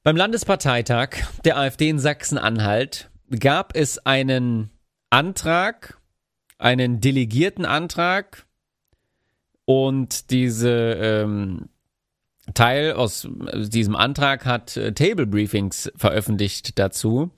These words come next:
Und da geht es um jemanden vom Kreisverband Magdeburg.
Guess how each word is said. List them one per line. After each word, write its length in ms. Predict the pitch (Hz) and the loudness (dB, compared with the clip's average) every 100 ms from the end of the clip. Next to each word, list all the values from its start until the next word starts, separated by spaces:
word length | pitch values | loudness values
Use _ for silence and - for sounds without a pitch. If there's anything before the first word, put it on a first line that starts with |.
| - - _ _ _ - | -20 -20 _ _ _ 0
Und 760 | 135 135 131 131 123 - - - | 2 4 0 -2 -4 -8 -10 -4
da 160 | 123 127 | 0 2
geht 160 | 156 | 2
es 80 | 160 | 0
um 80 | 143 | 0
jemanden 340 | 143 143 131 | 2 0 0
vom 240 | 127 123 123 | 0 0 0
Kreisverband 1040 | - 127 139 - - 117 113 113 104 - | 2 2 0 -2 0 2 2 0 -4 -4
Magdeburg. 920 | 113 127 - - 170 160 196 233 - | 0 0 0 -2 0 2 2 0 -6